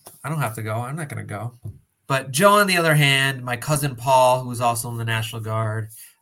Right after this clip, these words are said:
um, some of my other buddies who I was in Bosnia with, they were gonna go over. And Joe in particular, man, it was like, "Man, if he's going,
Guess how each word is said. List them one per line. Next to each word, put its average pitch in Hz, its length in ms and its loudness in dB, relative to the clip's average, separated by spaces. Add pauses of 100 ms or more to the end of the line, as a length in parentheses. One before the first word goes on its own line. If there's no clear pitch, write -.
um, 120 420 0
some 135 200 -4
of - 20 -6
my 120 140 -2
other 120 180 -2
buddies 117 340 -2
who 120 100 -8
I 110 60 -6
was 110 100 -6
in 107 120 -8
Bosnia 110 500 -4
with, 110 160 -10 (440)
they 165 100 -4
were 196 140 -10
gonna 170 180 -8
go 127 320 -6
over. 120 300 -8 (840)
And 139 240 -2
Joe 254 240 2
in 202 40 -4
particular, 117 520 -2
man, 110 160 -2
it - 20 -2
was 113 120 -8
like, 127 220 -18
"Man, 196 220 -8
if 147 80 -8
he's 139 240 0
going, 117 460 -4